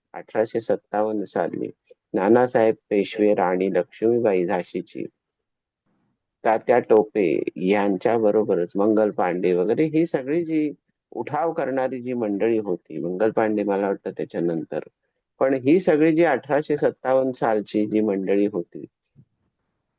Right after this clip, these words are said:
ती स्वातंत्र्याच्या ईर्षेने इतकी काही पेटून निघाली होती की अरे हे ब्रि-, ब्रिटिश सरकार उलथवून लावलं पाहिजे. आणि मग त्या सगळ्या स्वातंत्र्य समरामध्ये ते जे काही बंड पुकारलं गेलं ब्रिटिशांविरुद्ध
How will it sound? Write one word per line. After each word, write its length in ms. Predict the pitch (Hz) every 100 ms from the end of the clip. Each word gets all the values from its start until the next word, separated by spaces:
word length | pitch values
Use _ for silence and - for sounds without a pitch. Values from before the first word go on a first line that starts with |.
| _ _ _ _ _
ती 180 | 180 214
स्वातंत्र्याच्या 1120 | 214 151 131 - 180 202 196 185 - 185 190 - - _ _ _ _ _ _ -
ईर्षेने 540 | 131 143 - 196 196
इतकी 320 | 160 117 -
काही 200 | - 202 190
पेटून 380 | 135 127 196 202
निघाली 360 | 170 151 139 143
होती 260 | 131 160
की 140 | 170 202
अरे 200 | 165 175
हे 220 | 147 180
ब्रि-, 300 | 139 135 -
ब्रिटिश 480 | - 131 180 180 -
सरकार 420 | 131 123 143 143
उलथवून 640 | - 104 113 - 156 170 127
लावलं 300 | 101 92 90
पाहिजे. 340 | 69 60 - _ _ _ _ _ _ _ _ _
आणि 180 | 120 139
मग 140 | 185 185
त्या 480 | 165 165 160 147 165 - _ _ _ _ _ -
सगळ्या 340 | 127 131 147
स्वातंत्र्य 640 | 143 123 110 135 139 -
समरामध्ये 800 | - 117 113 113 120 113 92 107
ते 200 | 107 120
जे 120 | 113 117
काही 180 | 120
बंड 360 | 107 98 117 131
पुकारलं 640 | 143 110 - 107 104 104
गेलं 300 | 95 98 98
ब्रिटिशांविरुद्ध 1080 | 95 98 107 - 101 90 85 82 101 - 73